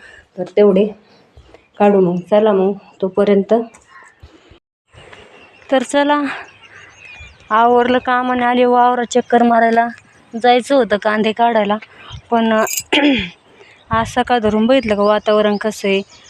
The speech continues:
ढगाळ वातावरण झालं. पाऊस, अं, म्हणजे रात्रीच्या धरून बारा वाजल्यापासून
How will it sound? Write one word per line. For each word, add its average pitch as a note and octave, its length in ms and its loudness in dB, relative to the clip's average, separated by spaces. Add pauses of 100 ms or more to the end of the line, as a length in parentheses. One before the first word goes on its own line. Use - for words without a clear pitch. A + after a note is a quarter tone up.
(240)
ढगाळ G#3+ 540 0
वातावरण G#3 640 0
झालं. F#3 260 -4 (100)
पाऊस, G3+ 260 -6 (220)
अं, G#3 760 0
म्हणजे G3 560 -2
रात्रीच्या G#3+ 420 -2
धरून G3+ 320 -4
बारा G#3+ 280 2
वाजल्यापासून A3 520 -4